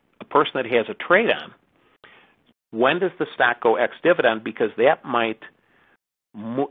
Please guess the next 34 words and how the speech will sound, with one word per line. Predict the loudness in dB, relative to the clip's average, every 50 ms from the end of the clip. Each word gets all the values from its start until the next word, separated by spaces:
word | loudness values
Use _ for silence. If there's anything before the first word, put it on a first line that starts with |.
| -6
move | -8 -4 -4 -2 -2 -2 0
my | 0 0 0 0 -2
thinking | -4 -4 -2 -2 0 0
a | 2
little | 2 2 0 0 -2 -2 0
forward | 2 4 4 4 2 0 -4
to | -10
make | -8 -8 -6 -6
a | -6
decision, | -8 -8 -10 -6 -6 -6 -6 -6 -4 0
what | 0 0 2
would | 2 2
I | 2 2
like | 4 2 0 0 -2
to | -10 -6
do | -4 0
with | 0 0 -2 -2
this? | -10 -18 -18 -20 -20 -20 -20 -14 _
Hey, | 0 2 4
I | 4 4
don't | 4 4 2 4 4
want | 4 4 4
to | 2
lose | 0 0 -2 -4 -6 -8
the | -10 -8 -2
stock. | 0 2 2 2 0 -2 _ _ -12
Maybe | -10 -8 -2 0 0
I'll | 0 0
buy | 0 -2 -4 -4 -2
back | -4 -4 -4 -6 -6
the | -8 -8 -8
option. | -8 -10 -12 -14 -16 -18 _ _ _ _ _ _ _ _ _ _ _ _ _ _ _ -20 -20 _ _ _ 4
Well, | 4 6 6 6 2
it's, | 2